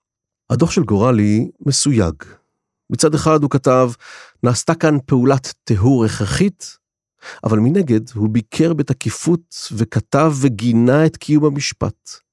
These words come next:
בצורה זאת ששוללת מהנאשם זכויות המוכרות בכל משפט מתוקן. את פעולת הטיהור ההכרחית כלשונו, הוא הצדיק בדברים שמסר לו בארי, כי טוביאנסקי הודה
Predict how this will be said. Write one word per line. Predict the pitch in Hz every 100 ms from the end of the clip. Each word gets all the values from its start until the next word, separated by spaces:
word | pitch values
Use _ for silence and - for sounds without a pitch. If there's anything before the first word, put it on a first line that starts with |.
| _ - - - -
בצורה | 123 131 151 170
זאת | 110 95 147 180 -
ששוללת | - 139 131 - - - 139 139 156 170 165
מהנאשם | 160 156 147 - 160 156 156
זכויות | 135 - 135 123 160 170 - - _ _ -
המוכרות | 139 131 131 170
בכל | 165 180
משפט | 196 - 196 -
מתוקן. | 190 196 - 127 85 _ _ _ _ _ _ _ _ 131
את | 131
פעולת | 135 151 160 151
הטיהור | 139 131 - - _ _ - 127 190 160
ההכרחית | 117 113 98 208 -
כלשונו, | - 90 - 90 85 104 - -
הוא | - 127
הצדיק | - - 190
בדברים | 139 101 110 151
שמסר | 156 123 113 - 143
לו | 143
בארי, | 113 101 90 90 143 110 123 123 -
כי | - 104
טוביאנסקי | - 104 131 160 165 - 151
הודה | 120 98 87 175